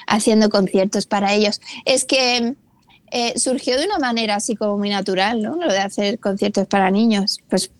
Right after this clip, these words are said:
porque unos padres me pidieron, organicé unas cosas y poco a poco la bola fue creciendo y fui haciendo más. Y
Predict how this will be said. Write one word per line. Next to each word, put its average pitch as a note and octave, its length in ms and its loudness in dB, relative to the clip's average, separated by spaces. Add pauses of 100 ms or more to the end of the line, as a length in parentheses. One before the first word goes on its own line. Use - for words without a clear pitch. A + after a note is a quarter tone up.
porque G#3 180 2
unos G#3+ 220 4
padres A#3+ 340 4
me A3 140 4
pidieron, C4+ 560 2
organicé G3+ 500 -2
unas A#3 220 -2
cosas C#4+ 380 0
y A#3+ 80 2
poco A#3 240 0
a A3 80 2
poco B3 280 0
la A#3+ 160 2
bola A3+ 300 -2
fue B3 180 -4
creciendo B3 580 0
y C4 180 2
fui A3+ 200 0
haciendo G#3+ 400 2
más. G3 300 -2 (320)
Y A#3 800 4